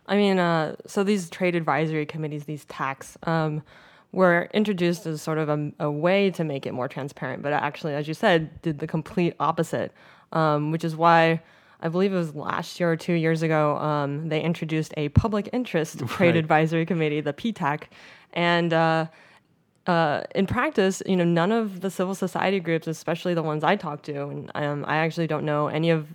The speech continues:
Speaker 1: any of my, uh, coalition <laughs> partners that have been sitting on this, because they force everybody who serves on them to sign a non-disclosure agreement, an N D A, so you aren't able to tell other people about what is in,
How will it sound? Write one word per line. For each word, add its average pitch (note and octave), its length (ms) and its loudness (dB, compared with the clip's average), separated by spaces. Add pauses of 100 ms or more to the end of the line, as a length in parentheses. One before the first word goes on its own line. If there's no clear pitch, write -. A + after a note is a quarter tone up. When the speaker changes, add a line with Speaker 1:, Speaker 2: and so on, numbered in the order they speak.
(100)
Speaker 1:
any F3+ 200 2
of E3 200 2
my, D3+ 240 2 (480)
uh, D3+ 160 0
coalition D#3+ 480 0
<laughs> F3 100 -6
partners F#3+ 320 4
that D#3+ 240 0 (260)
have E3+ 200 2
been D#3+ 380 4
sitting G3+ 320 2
on E3+ 120 6
this, D#3+ 160 2
because D#3+ 440 -2 (240)
they E3 480 4
force F3+ 300 0
everybody F#3+ 360 2
who F3 100 0
serves F3+ 320 0
on E3 140 4
them D#3 320 2 (220)
to F3 100 -6
sign D#3+ 420 2
a D#3 180 0
non-disclosure E3 640 0
agreement, G2+ 400 -2
an D#3 120 -2
N E3+ 140 2
D F#3 160 4
A, D#3+ 300 4 (220)
so - 140 -2
you F3+ 280 0
aren't F3+ 260 -2
able E3+ 220 0
to E3+ 120 -10
tell F3+ 280 -2
other E3 260 -2
people D#3+ 540 -2 (240)
about D#3 260 2
what E3 260 2
is E3 160 0
in, D#3+ 380 2